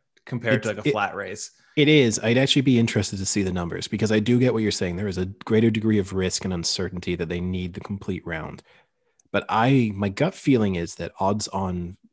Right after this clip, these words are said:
Speaker 2: horses in over hurdles or fences are actually safer bets than odds on horses over flat. Like, that's just m-, kind of my feeling, that ass-, assuming you have a reliable jumper, the additional time, like, the length of the race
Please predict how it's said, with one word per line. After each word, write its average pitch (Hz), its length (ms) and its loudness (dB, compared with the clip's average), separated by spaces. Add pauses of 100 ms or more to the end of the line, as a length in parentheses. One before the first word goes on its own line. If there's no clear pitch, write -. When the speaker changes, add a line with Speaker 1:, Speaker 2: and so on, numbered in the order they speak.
(180)
Speaker 2:
horses 92 640 -6
in 87 400 -6 (800)
over 104 240 2
hurdles 95 480 0
or 90 100 -2
fences 90 640 -4
are 101 100 0
actually 98 380 -2
safer 101 540 -2
bets 92 400 -6
than 90 160 -6
odds 92 240 -2
on 90 160 -2
horses 92 420 -4
over 82 220 -6
flat. 90 420 -6 (220)
Like, 107 100 0
that's 117 200 0
just 131 260 2
m-, 107 180 -2
kind 101 360 0
of 95 120 -4
my 87 200 -4
feeling, 92 420 -2
that 82 160 -6 (640)
ass-, - 260 -2 (600)
assuming 135 360 6
you 123 100 6
have 107 200 2
a 98 140 2
reliable 95 600 0
jumper, 90 460 -2
the 98 440 -6
additional 107 720 -2
time, 87 440 -4
like, 87 140 -8
the 95 80 -8
length 104 440 0
of 95 140 -6
the 90 80 -4
race 87 540 -4